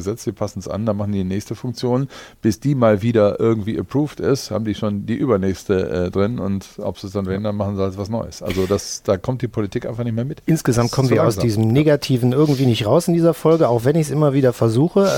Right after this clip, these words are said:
Speaker 2: Ähm, na,
Speaker 1: <laughs>
Speaker 2: vielleicht erzählen wir noch kurz, ähm,
Speaker 1: Das ist ja eher
Speaker 2: darüber.
Speaker 1: eine Bestandsaufnahme.
Speaker 2: Ja, Bestandsaufnahme.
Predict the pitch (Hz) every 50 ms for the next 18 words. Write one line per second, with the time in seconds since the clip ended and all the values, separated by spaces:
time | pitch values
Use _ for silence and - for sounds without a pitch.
0 | 139 135 147 143 139 135 135 - - 147 143 170 175 - 156 143 139 - 180 175
1 | 175 175 156 151 151 147 131 - - - 165 165 160 - - - 147 135 139 139
2 | 139 139 135 123 131 135 156 - 160 151 113 110 107 101 101 - - - 113 110
3 | 101 - - - - - - - - 120 - - - - - 127 110 98 90 -
4 | - - - 113 117 - - 104 - - 101 92 92 98